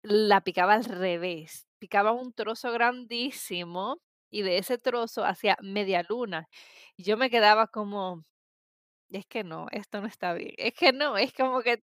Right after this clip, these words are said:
tú, tú en tu mente piensas, "La comida no me va a quedar bien, no va a saber igual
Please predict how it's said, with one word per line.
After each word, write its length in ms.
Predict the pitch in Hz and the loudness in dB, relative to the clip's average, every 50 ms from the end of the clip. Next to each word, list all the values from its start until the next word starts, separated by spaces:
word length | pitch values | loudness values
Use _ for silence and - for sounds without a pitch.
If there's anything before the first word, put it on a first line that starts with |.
| - | -4
tú, 160 | - 277 277 269 | -2 -2 -2 -2
tú 160 | - - 403 | -2 0 2
en 80 | 370 523 - | 2 2 2
tu 180 | - 523 466 415 | 2 2 2 2
mente 320 | 320 247 226 220 294 254 | -2 -4 -2 -2 -4 -4
piensas, 500 | 233 - 196 175 170 180 175 - 196 190 | -4 -4 -8 -8 -8 -8 -8 -4 -2 0
"La 120 | 190 202 196 | 2 0 0
comida 300 | 202 208 202 214 247 262 | -2 -6 -6 -4 -2 -2
no 100 | 294 311 | 0 4
me 60 | 330 | 4
va 80 | 330 | 4
a 40 | 330 | 6
quedar 360 | 277 294 285 285 294 311 330 | 6 6 6 6 4 4 0
bien, 400 | 285 254 233 220 233 233 240 240 302 285 233 | -2 -2 0 0 0 0 -4 -6 -10 -12 -8
no 100 | 226 214 | -6 -2
va 60 | 208 | -2
a 40 | 226 | -2
saber 300 | 220 247 233 233 254 269 | 0 0 0 0 0 0
igual 520 | 277 285 277 269 254 240 233 233 247 254 | -2 -4 -2 2 4 6 6 6 6 4